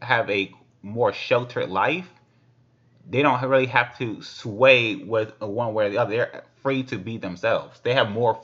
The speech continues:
freedom from the outside world, from telling them what and wh-, uh, how to act. I mean, they have people telling them because, you know, they're in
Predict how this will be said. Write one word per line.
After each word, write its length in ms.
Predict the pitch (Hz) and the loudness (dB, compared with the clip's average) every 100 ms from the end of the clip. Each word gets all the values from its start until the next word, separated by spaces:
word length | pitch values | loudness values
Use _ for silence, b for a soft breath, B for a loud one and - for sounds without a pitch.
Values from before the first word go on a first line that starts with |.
| - | -10
freedom 440 | 143 143 87 78 - b b b _ | -6 -4 -4 -8 -20 b b b _
from 380 | - 127 113 104 | -2 0 0 -2
the 160 | 104 110 | -6 -2
outside 320 | 107 - 110 | -2 0 -2
world, 340 | 98 113 107 - | 2 4 4 2
from 340 | 104 90 92 - - _ - _ _ _ _ _ _ _ _ _ _ _ _ _ - | -4 -4 -8 -14 -20 _ -20 _ _ _ _ _ _ _ _ _ _ _ _ _ -10
telling 320 | 139 139 131 | 0 0 2
them 280 | 123 113 104 - _ - | 0 0 -4 -10 _ -20
what 480 | - 90 117 123 120 | -14 0 2 2 0
and 160 | 107 | -6
wh-, 120 | 110 | -6
uh, 120 | 92 107 | -6 -4
how 300 | - 127 120 | 2 2 2
to 200 | 92 113 | -4 -2
act. 380 | 107 - - - _ _ _ _ _ _ _ _ _ _ 123 | -2 -4 -20 -20 _ _ _ _ _ _ _ _ _ _ -2
I 80 | |
mean, 140 | 131 117 | -2 0
they 160 | 139 | 0
have 320 | 147 151 156 - | 0 0 -2 -2
people 240 | 175 175 | -6 -4
telling 280 | 175 160 165 | 0 0 0
them 280 | 160 165 - | -4 -8 -8
because, 360 | 120 120 143 117 | -6 4 4 4
you 60 | |
know, 120 | 123 | 0
they're 140 | 101 120 | 0 0
in 340 | - 123 131 | 0 -2 -2